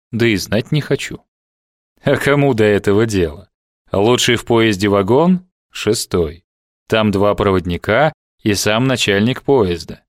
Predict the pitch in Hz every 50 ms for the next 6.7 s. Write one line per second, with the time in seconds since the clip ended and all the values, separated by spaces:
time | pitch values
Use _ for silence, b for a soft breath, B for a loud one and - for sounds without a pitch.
0 | _ _ _ _ _ _ _ - - - 127 127 120 107 104 107 104 98 120 139
1 | 156 160 165 165 165 160 156 - _ _ - 131 127 113 107 101 107 113 123 123
2 | 127 123 - - 107 110 113 110 113 113 107 92 - - 98 92 85 82 82 80
3 | 80 78 80 _ _ _ _ _ _ _ _ - - 123 131 - - - 156 147
4 | 160 156 143 - - - 104 - - 87 82 80 - - 143 170 175 175 - -
5 | - _ _ _ _ _ _ _ _ - 196 180 190 180 170 156 127 - 107 101
6 | 92 - 101 90 - - - 90 87 80 78 - - -